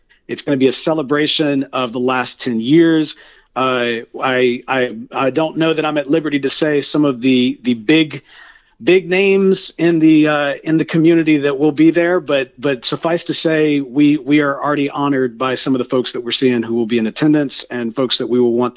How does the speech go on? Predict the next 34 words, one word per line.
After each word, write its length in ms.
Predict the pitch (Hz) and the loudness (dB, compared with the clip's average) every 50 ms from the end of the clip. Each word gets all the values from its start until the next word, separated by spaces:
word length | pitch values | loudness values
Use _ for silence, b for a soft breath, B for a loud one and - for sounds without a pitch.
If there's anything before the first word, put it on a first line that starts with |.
| - 127 | -4 -2
to, 180 | 120 110 110 | -2 -2 0
uh, 100 | 110 104 | -2 -4
highlight. 520 | 98 - - 139 131 117 110 110 104 101 - B B B B B B B B | -6 -4 -2 -2 -2 -2 -4 -6 -8 -10 -12 B B B B B B B B
We'll 160 | - 135 131 131 | -4 0 0 0
be 60 | - - 165 | 0 0 0
celebrating 520 | 156 151 147 135 147 143 143 147 139 139 | -2 -2 0 0 0 0 0 0 -2 -2
some 180 | - - 156 151 | 0 0 0 0
of 100 | 139 131 | 0 0
our 140 | 135 135 131 | -2 -2 -2
big 320 | 120 147 147 135 123 - B B B B B B B B B | 0 0 0 0 -2 -8 B B B B B B B B B
wins 580 | - 131 165 175 185 214 254 285 294 240 196 - - 165 | 0 0 2 2 2 2 4 4 2 2 0 -2 -2 -2
and 140 | 175 180 185 | 0 0 0
some 200 | - - 190 190 | 0 0 0 0
of 120 | 180 170 | 0 0
our 200 | 170 175 175 170 | 0 0 0 0
most 320 | 165 170 175 180 175 - - | 0 0 0 0 0 -2 -2
embarrassing 600 | 156 160 160 143 160 165 170 160 - - 156 156 | 0 0 2 2 0 0 -2 -2 -2 0 0 0
fails, 560 | 156 - 160 151 160 175 202 220 233 - - | 0 -2 -2 0 0 2 2 2 0 0 -4
and 340 | - 147 147 151 151 147 147 | -4 -2 -2 -2 0 0 2
we 100 | 143 151 | 0 2
want 340 | 147 147 160 156 156 151 - 143 | 2 2 0 0 -2 -4 -2 -2
y'all 200 | 147 156 160 151 - | 0 0 0 -2 -6
to 40 | 151 | -2
be 120 | 139 151 151 | 0 2 2
with 200 | 143 156 156 151 | 2 2 0 0
us 180 | 147 - - | -4 -4 -2
when, 280 | 143 139 147 143 143 127 | -2 0 2 2 0 0
when 120 | 131 139 143 | -2 -2 -2
that 140 | 135 127 | -2 -2
happens. 400 | - 143 135 123 - 90 87 87 | -2 -4 -4 -4 -6 -14 -14 -12
So, 260 | - - 107 95 - - _ _ | -12 -10 -10 -12 -14 -16 _ _
yeah, 200 | 135 160 143 - - _ | -2 -2 -2 -4 -8 _
that's 160 | 143 139 - | -8 -2 -2
right. 160 | 151 143 | -2 -2